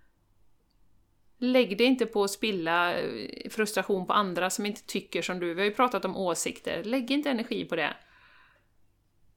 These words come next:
Känn medkänsla. Känn att den människans synvinkel kan ha, eh, eh, alltså, den har varit med om helt andra saker än du. Och du kan inte hundra procent sätta dig in i en annan människas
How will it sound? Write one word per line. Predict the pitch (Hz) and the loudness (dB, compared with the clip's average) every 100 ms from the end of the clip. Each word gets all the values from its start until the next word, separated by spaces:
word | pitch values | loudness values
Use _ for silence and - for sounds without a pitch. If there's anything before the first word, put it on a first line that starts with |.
| _ - | _ -10
Känn | - 262 247 | 2 2 4
medkänsla. | 269 254 - 190 180 202 247 269 | 4 2 0 -4 -2 2 2 4
Känn | 262 226 | 2 2
att | 220 226 - 233 - - - | 2 0 -10 -12 -18 -20 -20
den | 220 240 214 214 226 - - | 0 4 4 2 -6 -8 -12
människans | 220 254 226 208 208 208 | 2 4 4 2 -2 -2
synvinkel | 220 190 180 180 175 | -2 -2 -4 -2 -2
kan | - 180 185 | 0 -2 0
ha, | 190 175 170 170 240 240 - - - - - _ - - - _ - | 0 2 2 2 -4 -14 -12 -12 -12 -14 -18 _ -20 -20 -20 _ -4
eh, | 208 | 0
eh, | 190 185 180 180 175 170 170 67 - - - - | 2 2 2 0 -2 -2 -4 -4 -6 -6 -8 -4
alltså, | 202 196 190 - - | 0 2 2 2 0
den | 240 233 | 2 4
har | 226 | 4
varit | 226 | 4
med | 233 | 2
om | 226 | 4
helt | 277 247 233 | 4 4 4
andra | 214 190 | 4 2
saker | 190 180 175 | 0 0 -2
än | 175 | 0
du. | 196 233 254 - _ _ _ _ | 2 4 2 -6 _ _ _ _
Och | 196 | -4
du | 214 | -4
kan | 208 220 175 180 | 4 4 4 0
inte | 214 - 165 165 - - | -4 0 -2 -2 -6 0
hundra | 214 196 170 165 | 2 2 -2 -4
procent | 175 175 156 | -4 -4 -6
sätta | 170 175 | -6 -6
dig | 170 | -6
in | 156 160 | -8 -8
i | |
en | 196 | -6
annan | 208 170 | -4 -4
människas | 170 165 - - - | -6 -8 -10 -10 -10